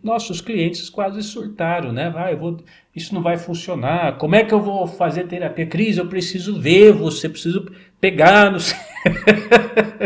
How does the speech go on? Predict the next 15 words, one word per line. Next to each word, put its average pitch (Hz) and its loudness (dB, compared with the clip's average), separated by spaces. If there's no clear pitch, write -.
Entendeu? 175 -2
O - -18
pessoal 214 4
não 240 2
entendia. 254 2
E 240 -4
fui 233 -6
muito 202 -2
criticado, 214 -8
foi 220 -4
muito 214 -2
criticado. 208 -2
Eu 170 -4
tinha 196 -2
colegas 151 -2